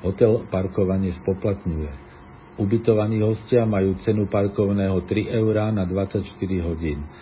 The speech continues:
Ceny parkovného pre neubytovaných sú podľa dĺžky parkovania od dvoch do pätnásť eur. S organizáciou stretnutia sú spojené aj náklady na prenájom priestorov, v ktorých sa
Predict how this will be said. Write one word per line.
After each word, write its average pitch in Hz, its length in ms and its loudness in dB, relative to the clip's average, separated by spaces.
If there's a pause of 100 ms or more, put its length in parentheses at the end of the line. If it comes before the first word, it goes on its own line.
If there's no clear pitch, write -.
(360)
Ceny 104 240 2
parkovného 95 680 2
pre 92 200 0
neubytovaných 98 1000 0
sú 95 160 -2
podľa 95 320 0
dĺžky 113 400 -2
parkovania 101 800 -2 (400)
od 139 200 2
dvoch 104 400 2
do 90 200 4
pätnásť 87 640 -4
eur. 78 260 -6 (2000)
S - 180 -12
organizáciou 113 880 4
stretnutia 104 680 2
sú 92 220 -6
spojené 107 400 2
aj 101 160 0
náklady 104 560 2
na 101 100 2
prenájom 104 560 2
priestorov, 104 760 2
v 101 100 -14
ktorých 104 320 0
sa 101 80 0